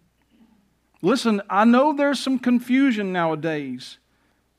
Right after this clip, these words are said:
and, and this may make some of you mad, and I don't mean to make you mad not knowing you that long. I do love you. But online and live feeds are for the exceptions.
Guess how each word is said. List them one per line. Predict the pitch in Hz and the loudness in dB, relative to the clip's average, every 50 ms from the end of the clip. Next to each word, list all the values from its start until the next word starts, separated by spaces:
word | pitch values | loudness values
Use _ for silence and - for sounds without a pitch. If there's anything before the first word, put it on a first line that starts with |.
| _ _ _ _ _ _ _ _ - | _ _ _ _ _ _ _ _ -8
and, | - 165 190 190 - | -6 -6 -6 -6 -4
and | - 196 208 208 | -4 -4 -2 0
this | 254 262 254 | -2 -2 -2
may | 247 247 254 254 | -2 -2 0 2
make | 247 247 247 254 254 | 2 0 0 -2 -4
some | - 254 240 240 | -4 -2 -2 0
of | - 220 | 0 0
you | 240 240 | 0 2
mad, | 233 226 240 247 247 262 240 226 - _ | 2 2 0 0 0 -2 -2 -4 -8 _
and | 226 208 208 | -12 -10 -8
I | 220 | -4
don't | 226 247 240 240 | -4 -4 0 2
mean | 240 247 240 | 2 4 4
to | 240 | 2
make | 233 233 240 240 240 | 2 0 -2 -4 -6
you | 240 226 | -4 -4
mad | 226 226 233 233 226 | -2 -2 -2 -2 -2
not | 226 226 226 220 - 220 | 0 0 0 0 0 0
knowing | 220 240 247 247 240 | 0 0 2 2 2
you | 240 233 | 2 0
that | 226 240 220 226 | 0 -4 -4 -4
long. | 214 226 247 254 247 | -2 -2 -2 -2 -2
I | 202 208 220 | -4 -6 -8
do | 226 220 254 269 269 254 247 | -6 -6 -6 -6 -4 -6 -6
love | 240 262 285 311 302 262 | -4 -2 -2 -2 -2 0
you. | 269 277 285 277 247 202 151 - - - _ _ _ _ _ _ _ _ _ _ _ _ _ _ _ _ _ _ _ _ _ _ - _ _ _ _ _ | 2 4 6 6 6 4 2 -4 -14 -20 _ _ _ _ _ _ _ _ _ _ _ _ _ _ _ _ _ _ _ _ _ _ -20 _ _ _ _ _
But | - 160 240 240 - | -2 -2 -2 -2 2
online | 247 247 269 294 302 285 262 254 247 254 254 262 262 262 262 | 2 4 4 4 2 2 2 4 4 4 4 4 4 2 0
and | 254 254 220 220 214 220 | 0 0 -2 -2 0 0
live | 214 226 247 247 254 233 | 0 2 2 0 -2 -2
feeds | - - - 247 254 262 254 247 202 247 | -6 -6 -4 0 2 2 2 2 0 0
are | 220 214 | -2 -2
for | - - - - 247 262 269 285 285 269 | -2 -6 -10 -6 -6 -2 0 0 0 2
the | 226 269 262 | 2 0 0
exceptions. | 247 247 254 - - - - 294 311 247 - - - - 220 185 156 151 131 127 - - - - - | 0 -4 -6 -12 -12 -8 -6 -6 -6 -6 -6 -10 -8 -8 -8 -8 -10 -10 -14 -16 -16 -18 -18 -18 -20